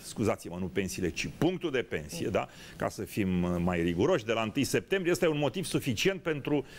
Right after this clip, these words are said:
uh, introducerea unei moțiuni de cenzură. Dar sigur că, uh, oportunitatea politică a introducerii unei măsuri de cenzură în perioada stării de alertă este clar ne-, uh, neavenită, da? Nu, uh, o astfel de oportunitate este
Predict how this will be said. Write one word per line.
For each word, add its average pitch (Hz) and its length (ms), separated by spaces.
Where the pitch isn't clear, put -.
uh, 120 480
introducerea 131 580
unei 139 200
moțiuni 120 360
de 131 80
cenzură. 107 480
Dar 104 160
sigur 240 340
că, 190 320
uh, 120 340
oportunitatea 139 880
politică 143 680
a 120 60
introducerii 120 640
unei 127 220
măsuri 113 440
de 127 100
cenzură 107 720
în 151 240
perioada 135 460
stării 135 380
de 110 100
alertă 101 560
este 165 340
clar 170 440
ne-, 165 420
uh, 120 300
neavenită, 127 800
da? 139 200
Nu, 143 80
uh, 110 640
o 135 60
astfel 139 260
de 131 80
oportunitate 123 880
este 156 280